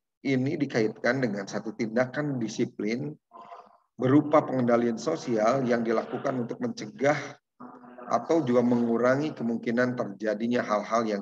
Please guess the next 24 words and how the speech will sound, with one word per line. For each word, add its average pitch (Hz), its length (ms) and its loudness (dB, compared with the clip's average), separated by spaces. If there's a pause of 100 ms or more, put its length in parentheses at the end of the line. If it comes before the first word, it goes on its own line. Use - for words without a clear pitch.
tidak 143 320 4
diinginkan 107 400 -2
di 101 80 -2
masa 101 240 -2
mendatang. 104 640 0 (1300)
Contohnya 110 440 -2
dengan 104 280 -2
melalui 101 400 -2
penyuluhan, 117 960 2
mengadakan 104 360 -4
berbagai 110 720 0
aktivitas 113 720 -2
yang 98 240 -4
bermanfaat. 104 680 -4 (2000)
Tindakan 117 400 0
preventif 110 400 0
ini 127 240 -2
dilakukan 123 520 2
manusia, 113 800 -2
baik 104 200 -4
secara 98 240 -4
pribadi 107 600 -4
maupun 107 320 -4
berkelompok 113 600 -2